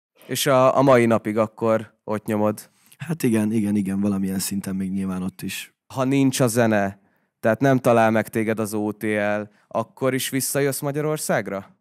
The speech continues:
Speaker 2: Hát akkor szerintem nem, mert kint melózgattam Angliába, meg ilyenek, szoptam a raktárba, meg ilyesmi.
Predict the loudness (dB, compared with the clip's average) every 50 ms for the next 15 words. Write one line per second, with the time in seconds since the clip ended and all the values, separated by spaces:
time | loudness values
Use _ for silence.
0 | _ _ _ _ _ _ _ _ _ _ _ _ -2 0 2 2 2 0 0 -2
1 | -2 -2 0 0 0 0 0 -2 -4 -4 -2 -2 -2 -2 -2 0 0 0 0 0
2 | 0 0 -2 -2 -2 -4 -6 -8 -12 -8 -4 -2 0 2 2 2 2 0 0 -2
3 | -4 -6 -8 -6 _ -8 -8 -6 -6 -8 -6 -6 -4 -4 -2 -2 -2 -2 -4 -4
4 | -4 -4 -4 -4 -4 -4 -4 -4 -4 -6 -6 -6 -8 -8 -10 -10 -10 -10 -8 -6
5 | -6 -6 -6 -6 -10 -8 -8 -6 -6 -6 -6 -4 -4 -2 -2 -2 -4 -6 -6 -6
6 | -6 -6 -6